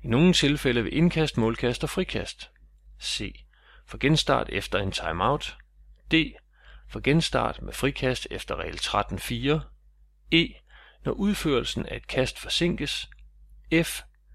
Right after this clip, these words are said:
Efter en korrektion af spillernes positioner. G. Efter en mundtlig henstilling eller en advarsel. I alle andre situationer har dommerne ret til selv at afgøre, om et fløjt er nødvendigt for fortsættelse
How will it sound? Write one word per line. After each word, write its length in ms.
Efter 300
en 220
korrektion 600
af 100
spillernes 500
positioner. 680
G. 20
Efter 280
en 120
mundtlig 480
henstilling 680
eller 200
en 80
advarsel. 540
I 140
alle 180
andre 280
situationer 580
har 120
dommerne 440
ret 220
til 400
selv 340
at 80
afgøre, 500
om 140
et 80
fløjt 340
er 40
nødvendigt 480
for 140
fortsættelse 840